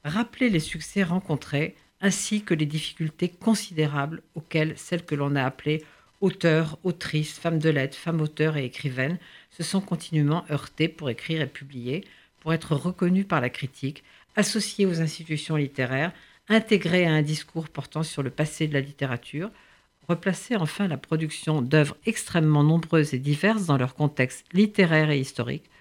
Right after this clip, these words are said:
sociologique, philosophique et anthropologique, étant entendu que pas plus que celles de leurs contemporains masculins,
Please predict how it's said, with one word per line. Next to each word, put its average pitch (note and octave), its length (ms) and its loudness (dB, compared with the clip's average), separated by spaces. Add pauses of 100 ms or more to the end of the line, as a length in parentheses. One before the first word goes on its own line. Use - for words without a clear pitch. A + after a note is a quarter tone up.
(140)
sociologique, D#3 760 2 (340)
philosophique F#3 760 2
et G3 80 2
anthropologique, D3+ 840 -2 (400)
étant A#3+ 340 4
entendu D#3+ 560 2
que - 80 0
pas G#3 240 0
plus C#4 340 -2
que A3+ 140 -2
celles F#3 320 2
de F3 80 0
leurs D3+ 220 0
contemporains D3+ 580 0
masculins, C#3 560 -2